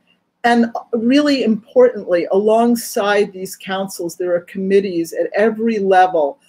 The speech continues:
on health, for example, the environment, defense, women, economy, politics, justice, which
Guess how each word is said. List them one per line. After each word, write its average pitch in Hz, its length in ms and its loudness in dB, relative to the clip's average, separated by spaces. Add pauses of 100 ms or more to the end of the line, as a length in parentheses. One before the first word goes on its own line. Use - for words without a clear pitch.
(200)
on 175 160 -2
health, 190 720 -2
for 190 120 -4
example, 180 640 -6
the 156 140 -8
environment, 180 880 -4
defense, 185 640 -6 (240)
women, 190 540 0 (600)
economy, 185 1080 0
politics, 190 720 0
justice, 180 640 -4
which 185 180 -2